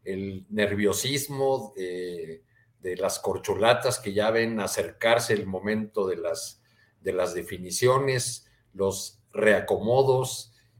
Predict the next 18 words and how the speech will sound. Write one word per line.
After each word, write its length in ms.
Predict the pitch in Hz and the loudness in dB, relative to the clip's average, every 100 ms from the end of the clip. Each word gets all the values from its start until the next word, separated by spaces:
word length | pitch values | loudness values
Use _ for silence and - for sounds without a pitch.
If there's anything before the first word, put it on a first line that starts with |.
| - | -16
Este, 960 | 90 - - - 85 - 92 - - _ _ - - | -12 -12 -12 -10 -10 -10 -14 -16 -20 _ _ -12 4
hay, 400 | 123 143 139 - | 8 8 6 0
por 160 | 113 | -4
supuesto, 800 | 110 101 123 120 - 123 123 113 | -4 0 0 0 2 4 4 2
en, 360 | 95 87 87 85 - | -4 -6 -10 -14 -16
en 260 | 87 85 85 | -16 -14 -6
la 80 | 92 | 0
oposición 720 | 92 92 92 92 113 113 123 | 0 -2 -6 -2 4 4 4
a 80 | 110 | 2
la 220 | 101 92 | 2 4
cuatro 360 | 107 107 110 110 | 2 4 0 2
T, 260 | 120 120 | 4 6
al 200 | 113 101 | 6 2
presidente 440 | - 101 98 101 104 | -6 -4 -4 -2 -2
López 280 | 101 113 113 | -2 -2 -2
Obrador, 480 | 104 104 101 113 - _ _ | 2 4 4 2 -4 _ _
muchos 520 | 110 139 - 131 - | 0 0 2 0 0
felices 840 | - 107 110 165 165 - 117 - | 0 0 2 0 0 0 0 -2